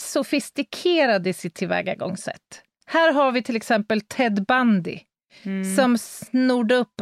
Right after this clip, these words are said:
Speaker 1: armen i Mitella och sökte upp unga kvinnor för att få hjälp. Och han lyckades ju få med ett antal då till sin bil och in i sin bil, och sen förde han ju bort dem och hade ihjäl dem, helt enkelt.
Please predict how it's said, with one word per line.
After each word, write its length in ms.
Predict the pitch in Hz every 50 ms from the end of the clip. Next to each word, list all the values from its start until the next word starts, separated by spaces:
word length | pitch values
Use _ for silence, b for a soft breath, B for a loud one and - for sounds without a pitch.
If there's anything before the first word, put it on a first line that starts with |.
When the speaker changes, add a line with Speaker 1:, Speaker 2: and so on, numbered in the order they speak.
| -
Speaker 1:
armen 520 | - 262 277 262 262 254 233 220 214 208 208
i 60 | 208
Mitella 800 | 202 202 208 208 - - - 254 214 202 208 233 277 214 - - - _ _ _ _ _ _ _ _ _ _ _ _ _ _ _ _ _ -
och 300 | - 247 240 233 - -
sökte 420 | - - 269 240 226 - - - 170
upp 320 | 175 208 202 - _ - - - -
unga 320 | 262 254 226 214 214 202
kvinnor 600 | 208 - - 220 202 190 185 185 185 185 185 190 - _ _ _ _ _ _ _ -
för 180 | - - 233 220
att 300 | 214 208 - - - -
få 140 | - - 226
hjälp. 460 | 214 196 160 - - - - _ - - - - - _ _ _ _ _ _ _ _ _ _ _ _ _ -
Och 100 | - 233
han 140 | 247 277 311
lyckades 480 | 294 - - 285 254 247 247 240 -
ju 140 | 247 247 226
få 180 | 226 - 269 247
med 280 | 226 226 226 226 220
ett 100 | 214 -
antal 480 | - - 226 202 202 208 - 226 208 202
då 140 | 185 190 185
till 160 | - - 208
sin 220 | - 220 202 202 175
bil 300 | 202 190 180 175 175 190
och 80 | 202
in 200 | 190 208 202 202
i 40 | 196
sin 220 | 190 - 202 185 175
bil, 200 | 180 180 185 185
och 80 | 196
sen 360 | - 233 226 247 254 233 - - - _ _
förde 240 | - 277 247 220 226
han 100 | 220 202
ju 60 | 190
bort 300 | 190 247 277 - _ -
dem 240 | - - - - 180
och 100 | 175 170
hade 200 | 175 165 160 170
ihjäl 240 | 180 220 226 196 165
dem, 240 | - - - 175 - _ _ _ _ _ _
helt 220 | - 185 165 - -
enkelt. 560 | 156 160 - - - - - - - -